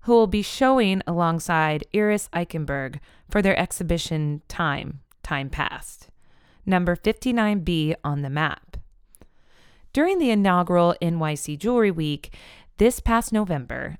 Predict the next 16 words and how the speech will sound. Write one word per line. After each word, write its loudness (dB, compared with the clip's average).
I -4
had -2
my -2
heart 0
set 0
on -2
interviewing -2
her -8
once -2
I 0
heard 0
she -4
was -2
making -6
the -12
trip. -6